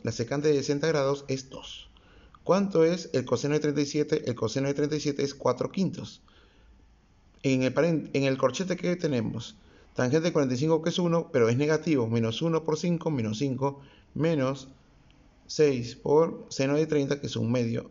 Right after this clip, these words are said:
Y todo eso elevado a la menos uno. Listo. Tendríamos lo siguiente,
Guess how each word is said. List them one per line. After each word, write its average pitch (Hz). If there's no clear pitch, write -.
Y 110
todo 127
eso 147
elevado 113
a 123
la 117
menos 113
uno. 147
Listo. 131
Tendríamos 139
lo 175
siguiente, 135